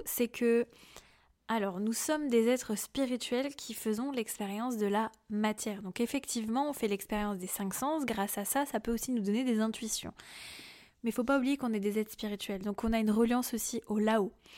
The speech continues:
Donc, on a une reliance avec l'univers, avec le divin, enfin qu'importe comment est-ce que vous voulez l'appeler. Donc il y a aussi des informations qu'on peut recevoir de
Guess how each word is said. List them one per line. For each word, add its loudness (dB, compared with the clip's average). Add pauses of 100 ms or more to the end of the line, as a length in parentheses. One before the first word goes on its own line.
(340)
Donc, -10
on -4
a 0
une 0
reliance 0
avec -8
l'univers, 4
avec -2
le 0
divin, -2
enfin -12
qu'importe -2
comment -4
est-ce -6
que -10
vous -6
voulez -4
l'appeler. 0 (640)
Donc 2
il 6
y 12
a 12
aussi 4
des 4
informations 2
qu'on 0
peut 2
recevoir 2
de -2